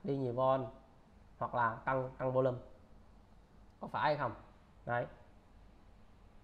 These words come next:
Rồi, và đây là cái bài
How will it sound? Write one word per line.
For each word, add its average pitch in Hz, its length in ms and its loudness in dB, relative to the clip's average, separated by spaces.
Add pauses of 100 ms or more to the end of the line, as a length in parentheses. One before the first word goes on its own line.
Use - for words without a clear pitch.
(140)
Rồi, 131 200 10 (560)
và 139 140 6
đây 170 360 6
là 135 300 8
cái 156 320 4
bài 131 300 6